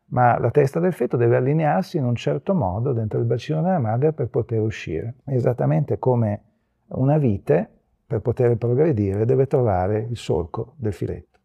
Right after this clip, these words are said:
Se noi guardiamo il travaglio di parto in time lapse, acceleriamo molto velocemente le diverse fasi, noi notiamo che il feto ruota mentre esce,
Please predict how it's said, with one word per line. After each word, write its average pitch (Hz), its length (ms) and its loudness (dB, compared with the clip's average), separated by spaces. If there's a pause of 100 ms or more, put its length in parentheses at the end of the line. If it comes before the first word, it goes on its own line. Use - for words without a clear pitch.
(160)
Se - 220 -6
noi 127 160 0
guardiamo 120 880 6
il 110 120 -4
travaglio 123 420 4
di 117 120 4
parto 107 800 2 (260)
in 120 180 0
time 113 240 6
lapse, 127 520 2 (260)
acceleriamo 104 1000 2 (180)
molto 110 640 0
velocemente 107 920 0 (180)
le 120 140 2
diverse 120 380 6
fasi, 127 640 2
noi 160 280 2
notiamo 143 420 4
che - 100 4
il - 80 6
feto 160 600 6
ruota 135 920 2 (160)
mentre 127 580 4
esce, 104 300 -10